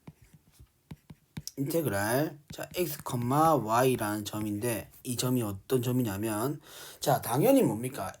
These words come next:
X에 관한 식이 이렇게 주어져 있으니까 Y 구간이 바로 함수 구간이 되겠죠. 그러니까 X의 범위가 바로 뭐다? 상수 구간인 요런 형태가 될 것이고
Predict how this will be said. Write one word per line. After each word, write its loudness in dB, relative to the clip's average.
X에 6
관한 4
식이 0
이렇게 2
주어져 -2
있으니까 -4
Y 12
구간이 2
바로 -6
함수 -4
구간이 0
되겠죠. -8
그러니까 2
X의 4
범위가 2
바로 -2
뭐다? -4
상수 -2
구간인 2
요런 4
형태가 2
될 -8
것이고 -4